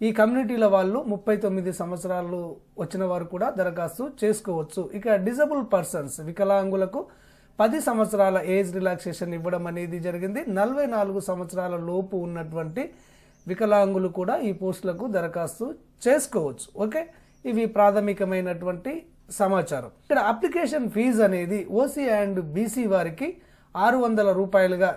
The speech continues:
నిర్ణయించడం అనేది జరిగింది. ఇక ఇక్కడ ఎస్సీ, ఎస్టీ, ఈడబ్ల్యూఎస్, ఆ తర్వాత person with disabilities వికలాంగులకు నాలుగు వందల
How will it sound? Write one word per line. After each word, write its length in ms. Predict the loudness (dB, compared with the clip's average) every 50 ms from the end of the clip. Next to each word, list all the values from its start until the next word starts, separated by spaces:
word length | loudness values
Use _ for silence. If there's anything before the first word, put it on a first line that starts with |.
| -2 -4
నిర్ణయించడం 580 | -4 -2 -2 -2 -2 -2 -2 -2 -4 -4 -4 -4 -4
అనేది 300 | -6 -6 -6 -4 -4 -4 -4
జరిగింది. 340 | -4 -4 -4 -4 -4 -4 -4 -4 -4
ఇక 80 | -2 -4 -4 -4 -6 -16 _ _ _ _ _ -10
ఇక్కడ 160 | -4 0 4 4 4 4 4
ఎస్సీ, 260 | 0 -2 -2 -2 -2 0 0 0
ఎస్టీ, 280 | 0 -2 -4 -6 -6 -6 -4 -2 0 0
ఈడబ్ల్యూఎస్, 580 | 2 2 2 2 2 2 2 4 4 2 0 -4 -10 -16 _ _ _ _ _ -20 _ _ _ _ -4
ఆ 60 | -4 -2
తర్వాత 220 | -2 -2 -2 -2 -2 0
person 300 | -2 -2 0 0 0 0 0 -2
with 120 | -2 -4 -4 -4 -2
disabilities 560 | 0 2 2 2 2 0 0 -2 -4 -4 -4 -6
వికలాంగులకు 640 | -4 -2 0 2 2 2 2 0 0 -2 -2 -2 -6 -6 -4 -2
నాలుగు 260 | -2 0 0 0 0 0
వందల 220 | -2 -2 -2 -4